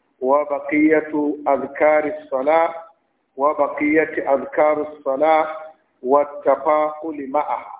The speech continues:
Watan tadabburi, watan tantane, tsayawa a riƙa lura ana la'akari da ayoyin da ake karantawa, saƙon me Allah ke sanya isar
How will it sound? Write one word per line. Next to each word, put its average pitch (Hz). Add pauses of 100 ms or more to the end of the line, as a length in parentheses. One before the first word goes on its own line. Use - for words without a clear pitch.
(640)
Watan 139
tadabburi, 147
watan 185
tantane, 139 (400)
tsayawa 165
a 156
riƙa 156
lura 151
ana 165
la'akari 131 (540)
da 135
ayoyin 170
da 135 (640)
ake 165
karantawa, 147 (100)
saƙon 160
me 165
Allah 160
ke 143
sanya 147
isar 139